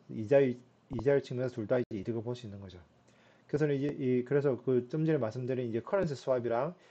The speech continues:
이자 스왑을 합쳐서 보통 우리가 그냥 스왑이라 했을 때는, 커런시 스왑 했을 때는 순수한 커런시 스왑일 수도 있고, 플-, 커런시 스왑 플러스 이자 스왑을 합쳐서 보통 그냥 커런시 스왑이라고 부르기도 합니다.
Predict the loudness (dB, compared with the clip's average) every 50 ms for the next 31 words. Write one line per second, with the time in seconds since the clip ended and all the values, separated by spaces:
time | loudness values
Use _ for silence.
0 | -20 _ _ _ _ _ -8 0 4 4 4 4 4 2 0 0 0 -2 -4 -2
1 | -2 0 2 2 0 0 -2 -6 -14 _ _ _ -10 -8 -6 -4 -2 2 4 4
2 | 4 4 2 0 0 0 -2 0 2 4 6 6 6 6 4 2 0 -2 -4 -2
3 | -2 -2 -2 -4 -6 -8 -4 -2 -2 -2 0 0 0 0 0 0 0 0 0 0
4 | 0 -2 -4 -8 -16 -20 -20 -20 _ -14 -6 -4 -2 0 2 4 2 2 4 2
5 | 2 2 2 2 2 2 2 2 0 -2 -6 -4 -4 -4 -4 -2 2 4 4 4
6 | 4 2 -4 -18 -20 -20 -20 -20 _ _ _ -6 -6 -4 -6 -6 -10 -2 2 2
7 | 2 4 2 -2 -2 0 0 0 0 -4 -8 -4 0 2 2 2 2 2 0 0
8 | 0 0 -6 -16 -20 _ _ _ -6 -2 2 4 4 4 2 2 0 2 4 4
9 | 4 2 0 -2 -4 -6 -2 -2 -2 2 4 4 4 4 2 0 -2 -2 0 0
10 | -2 -2 0 0 0 0 0 -2 -4 -4 0 2 2 2 2 2 4 4 4 4
11 | 2 -2 -6 -4 -4 -4 -4 -4 -6 -6 -6 -6 -6 -4 -4 -2 -2 -2 -2